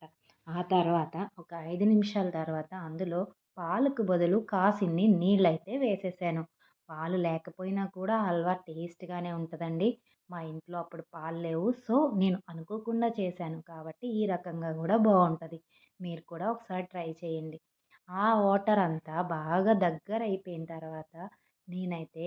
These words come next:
క్యారెట్‌లో స్వీట్ ఎక్కువ ఉంటది కాబట్టి ఒక కప్పు షుగర్ మాత్రమే వేశాను. అయినా కూడా చాలా బాగా వచ్చింది. అలానే చిటికెడు పచ్చకర్పూరం, అలానే నాలుగు యాలకులు కూడా వేసేసాను. So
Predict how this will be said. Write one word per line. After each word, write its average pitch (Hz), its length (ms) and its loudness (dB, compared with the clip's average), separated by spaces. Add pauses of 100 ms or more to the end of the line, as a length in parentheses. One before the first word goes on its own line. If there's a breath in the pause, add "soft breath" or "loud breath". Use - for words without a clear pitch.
(140)
క్యారెట్‌లో 170 640 -6
స్వీట్ 190 440 -8
ఎక్కువ 196 380 -6
ఉంటది 180 260 -10
కాబట్టి 160 480 -12 (140)
ఒక 214 280 -8
కప్పు 214 360 -10
షుగర్ 175 420 -2
మాత్రమే 165 560 -4
వేశాను. 175 520 0 (500)
అయినా 165 320 -8
కూడా 170 320 -6
చాలా 170 420 2
బాగా 156 340 0
వచ్చింది. 165 500 -6
అలానే 170 480 -2 (420 soft breath)
చిటికెడు 160 560 -8 (1160)
పచ్చకర్పూరం, 196 840 -2 (100)
అలానే 170 480 -2
నాలుగు 185 420 2
యాలకులు 175 580 2
కూడా 170 320 -8
వేసేసాను. 170 640 -6 (500)
So 180 60 -6